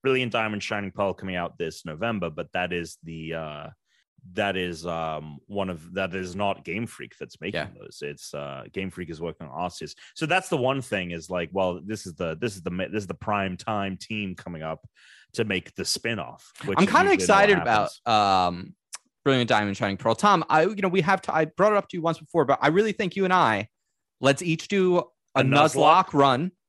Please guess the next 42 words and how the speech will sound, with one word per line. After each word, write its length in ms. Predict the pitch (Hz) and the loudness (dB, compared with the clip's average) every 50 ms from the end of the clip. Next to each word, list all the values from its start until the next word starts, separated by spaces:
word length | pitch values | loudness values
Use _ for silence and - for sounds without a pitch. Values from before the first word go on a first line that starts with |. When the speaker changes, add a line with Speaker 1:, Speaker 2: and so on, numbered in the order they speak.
| _ _ _ _ _ | _ _ _ _ _
Speaker 1:
Okay. 140 | - - - | -2 4 4
Speaker 2:
We'll, 120 | 180 196 160 | 6 6 8
we'll 160 | 160 220 262 | 6 6 6
pick 200 | 262 - 285 - | 8 4 6 8
our 140 | 277 254 233 | 8 8 8
own 160 | 220 202 185 | 8 8 6
Nuzlocke 340 | 175 165 156 - 156 139 - | 6 4 6 6 4 4 6
run 180 | - 131 123 123 | 4 4 4 4
rules. 220 | 120 117 120 117 | 4 2 2 2
There's 140 | 165 165 - | 0 0 4
a 40 | 208 | 6
lot 140 | 190 185 180 | 6 8 8
of, 40 | 175 | 8
out 220 | 165 147 143 139 | 8 8 6 6
there 160 | - 147 135 131 | 4 4 4 4
to 80 | 127 | 2
pick 200 | - - 135 - | 0 -4 -4 -4
and 120 | 127 113 - | -4 -4 -2
choose 200 | - 113 101 - | -2 -2 -2 0
from, 200 | - 107 101 104 | 0 -2 0 4
but, 240 | 113 127 117 - - - | 4 4 4 4 2 0
but 120 | 196 196 | 0 0
the 60 | - | 0
general 380 | 190 - 214 220 214 208 190 165 | 2 4 4 4 6 4 4 2
theme 260 | - - 139 127 120 | 2 2 0 2 2
will 80 | 120 113 | 2 2
be 180 | 104 117 113 110 | 2 4 4 4
like, 300 | 107 107 101 98 92 - - - _ _ _ _ _ _ _ | 4 4 4 2 0 -4 -12 -20 _ _ _ _ _ _ _
you 80 | - 135 | 0 4
know, 140 | 127 120 113 | 4 4 4
you 180 | 113 113 123 | 4 2 0
can 120 | - - 131 | 2 2 2
only 160 | 127 127 131 | 4 2 2
catch 300 | 131 - 131 123 120 - | 0 0 0 0 0 0
the 80 | - 113 | -2 -2
first 240 | - 117 113 110 - | 0 0 -2 0 0
Pokemon 340 | - 117 - - 110 110 | -2 -4 -2 -4 -4 -2
you 60 | 110 110 | -2 -4
encounter 440 | 110 - 110 107 104 104 - 113 | -2 0 0 0 0 0 -2 -4
in 80 | 107 107 | -4 -2
any 120 | 104 107 | -2 -2
route. 320 | 110 107 110 110 107 101 | 0 0 0 0 0 -2